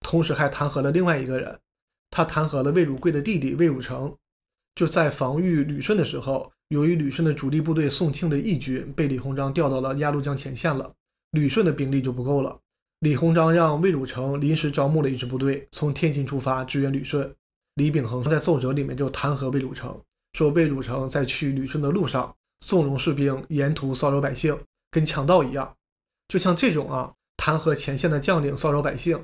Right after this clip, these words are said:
这样的论调是言官们经常使用的，他们甚至都不用搜集证据，张嘴就来。但是李秉衡这次弹劾的实在离谱，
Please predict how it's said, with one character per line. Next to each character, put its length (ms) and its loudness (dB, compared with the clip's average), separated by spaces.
这 100 0
样 100 2
的 80 -2
论 200 2
调 260 -2
是 140 0
言 240 0
官 180 0
们 80 -2
经 160 2
常 120 2
使 120 -4
用 180 -4
的， 160 -6
他 100 2
们 80 6
甚 180 2
至 120 0
都 100 2
不 100 -2
用 120 2
搜 160 0
集 120 0
证 220 2
据， 220 -6
张 160 4
嘴 120 2
就 120 -4
来。 200 -6
但 100 2
是 120 4
李 160 2
秉 180 0
衡 180 -8
这 140 2
次 160 -4
弹 180 -4
劾 120 -4
的 100 -2
实 140 -2
在 140 2
离 120 0
谱， 240 -10